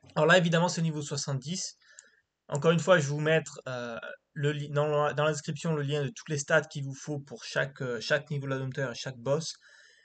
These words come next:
Mais, euh, là, voilà, on est niveau soixante-dix. Évidemment, il va falloir pousser un petit peu plus les stats pour arriver au niveau cent vingt, qui est le, le dernier niveau, hein. Donc, l'arbitre, voilà, j'ai déjà fait un guide dessus. Elle a rien de spécial, mon arbitre. Euh, voilà, elle a vraiment juste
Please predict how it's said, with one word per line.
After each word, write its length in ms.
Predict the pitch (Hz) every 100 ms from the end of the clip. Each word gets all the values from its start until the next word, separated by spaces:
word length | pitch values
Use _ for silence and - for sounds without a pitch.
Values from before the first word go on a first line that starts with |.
| _ -
Mais, 480 | 131 143 151 156 -
euh, 320 | - 80 -
là, 100 | 139
voilà, 160 | 123 120
on 80 |
est 60 | 131
niveau 200 | 143 147
soixante-dix. 600 | 143 139 143 135 180 170
Évidemment, 360 | 135 139 135 156
il 60 |
va 80 | 143
falloir 240 | - 143 -
pousser 300 | 170 147 -
un 80 | 147
petit 120 | 139
peu 100 | -
plus 180 | 143 -
les 60 | 131
stats 320 | - 151 156
pour 120 | - 127
arriver 400 | 120 120 139 143
au 140 | 131
niveau 260 | 123 123 120
cent 260 | - 120
vingt, 160 | 123 143
qui 200 | 139 135
est 20 |
le, 180 | 127 120
le 140 | 123
dernier 300 | 120 123 123
niveau, 340 | 123 123 - 120
hein. 220 | 135 190 _ - - - - 147
Donc, 160 | 156
l'arbitre, 380 | 165 175 214 220
voilà, 200 | 165 127
j'ai 140 | 120 123
déjà 180 | 139
fait 100 | 139
un 40 | 151
guide 160 | 151
dessus. 560 | 143 143 - 175 196 - _
Elle 220 | 131 135
a 80 | 139
rien 300 | 127 156 180
de 100 | 180
spécial, 520 | - 170 156 165 151
mon 120 | 147 143
arbitre. 460 | 127 147 180 - - _ _ _ -
Euh, 220 | 117 110
voilà, 220 | 113 123 -
elle 100 | 135
a 60 | 131
vraiment 400 | 135 147 170 165
juste 540 | 135 175 170 - -